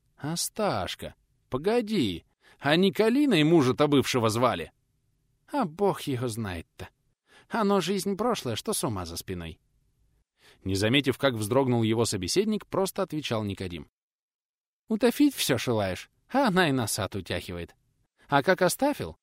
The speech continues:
так и вперед идти оно с наловистей». «Чего, чего?» Булыцкий тяжело встряхнул головой. «Та вот, что былое, кануло в лету, и не самой. Оно в покойнее будет».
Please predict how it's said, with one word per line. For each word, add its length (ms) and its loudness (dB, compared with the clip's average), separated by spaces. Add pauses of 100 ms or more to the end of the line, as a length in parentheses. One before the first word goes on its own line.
так 180 -10
и 60 4
вперед 460 2
идти 240 -4
оно 160 0
с 80 -8
наловистей». 760 -8 (1120)
«Чего, 600 -8
чего?» 680 -4 (680)
Булыцкий 500 -4
тяжело 380 -2
встряхнул 420 -6
головой. 500 -6 (840)
«Та 180 2
вот, 160 0
что 160 0
былое, 380 4
кануло 400 0
в 120 -8
лету, 340 -6 (100)
и 100 -6
не 140 0
самой. 480 -8 (320)
Оно 240 -2
в 80 -2
покойнее 480 -4
будет». 300 -12